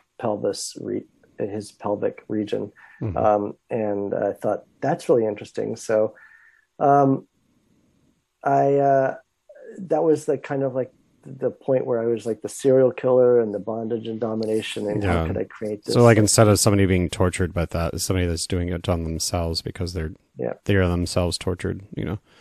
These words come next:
Speaker 1: Tormented, yeah.
Speaker 2: Or tormented,
Speaker 1: Yeah.
Speaker 2: yeah.
Speaker 1: Yeah, yeah. So that's where that came from, and I just thought that that was interesting, and it was, it was a nice reference, and,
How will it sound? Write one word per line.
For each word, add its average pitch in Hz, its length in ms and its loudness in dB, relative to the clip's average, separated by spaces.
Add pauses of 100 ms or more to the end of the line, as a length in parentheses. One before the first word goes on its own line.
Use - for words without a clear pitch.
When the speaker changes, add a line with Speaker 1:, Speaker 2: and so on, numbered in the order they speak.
(120)
Speaker 1:
Tormented, 117 600 0
yeah. 113 180 0
Speaker 2:
Or 110 40 0
tormented, 85 480 -2
Speaker 1:
Yeah. 65 240 -2 (580)
Speaker 2:
yeah. 131 80 4
Speaker 1:
Yeah, 117 220 4 (680)
yeah. 65 260 -10 (480)
So 156 120 0
that's 185 180 4
where 180 100 6
that 143 140 4
came 131 220 0
from, 113 260 -4
and 117 80 -2
I 123 60 0
just 127 160 -6
thought 123 220 -2
that - 60 -20
that 120 100 0
was 117 220 -4 (300)
interesting, 139 540 2
and 131 80 4
it - 60 0
was, 127 260 -2 (260)
it - 80 0
was 156 160 6
a 165 60 6
nice 147 320 4
reference, 131 600 2
and, 127 340 -2